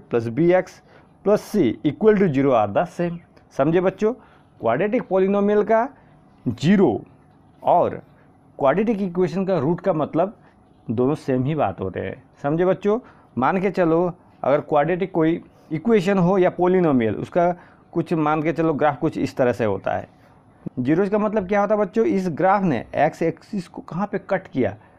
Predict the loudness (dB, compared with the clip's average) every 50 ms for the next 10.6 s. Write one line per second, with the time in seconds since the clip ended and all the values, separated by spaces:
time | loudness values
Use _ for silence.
0 | _ _ -6 -4 -2 -2 -4 -2 -4 -4 -2 0 0 0 0 -2 -2 -2 -2 -4
1 | -4 -6 -4 -2 -2 -2 -2 -2 -2 -2 -4 -2 0 0 0 0 2 0 0 0
2 | -2 -4 -2 -2 -4 -4 -2 -4 -2 -2 -2 -4 -6 -10 -14 _ _ _ _ _
3 | _ _ _ _ _ -10 -8 -6 -4 -2 -2 0 0 0 0 0 0 0 0 -2
4 | -2 -2 -4 -4 -4 -8 -12 -18 -20 -12 -4 -2 0 2 2 0 0 2 0 0
5 | 0 0 0 0 0 2 2 2 2 2 0 -2 -6 -6 -4 -2 0 0 0 0
6 | -2 -2 -6 -10 _ _ -8 -8 -6 -4 -4 -4 -4 -4 -6 -8 -8 -8 -8 -4
7 | 0 0 0 0 -2 -6 -16 -20 -20 -20 -20 _ -6 -2 -2 -2 -2 -4 -6 -12
8 | -18 -16 -8 -2 0 2 2 0 0 -4 -4 -4 -4 -4 -4 -2 -2 -2 -4 -2
9 | -4 -8 -8 -8 -8 -10 -10 -10 -10 -8 -6 -6 -4 -4 -4 -4 -2 -2 -4 -4
10 | -4 -2 0 2 2 0 0 -4 -8 -10 -10